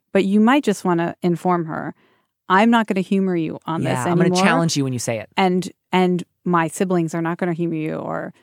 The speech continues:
Speaker 1: who, basically as many, and go to the siblings, go to, go to the rest of the family and say, "I would like to stop humoring her on this.
Speaker 2: Yeah.
Speaker 1: Can we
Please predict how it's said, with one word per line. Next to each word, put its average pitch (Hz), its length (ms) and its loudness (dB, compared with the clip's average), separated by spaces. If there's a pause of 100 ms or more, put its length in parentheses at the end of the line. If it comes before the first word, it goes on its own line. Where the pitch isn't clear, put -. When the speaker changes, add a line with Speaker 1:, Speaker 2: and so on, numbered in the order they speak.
(100)
Speaker 1:
who, 220 160 2 (420)
basically 226 640 0
as 180 140 -2
many, 226 280 2 (560)
and 190 120 2
go 208 180 6
to 302 80 2
the 214 120 0
siblings, - 420 -10
go 220 220 4
to, 285 420 2
go 202 120 2
to 220 60 2
the 247 60 0
rest 269 140 0
of 269 80 -4
the 214 60 0
family 175 320 0
and 165 120 -2
say, 170 320 -2 (560)
"I 196 160 4
would 233 120 4
like 185 200 2
to 170 120 -8
stop - 320 -2
humoring 165 380 -4
her - 180 -8
on - 140 -10
this. - 260 -14
Speaker 2:
Yeah. 113 340 -8
Speaker 1:
Can 202 180 4
we 226 260 4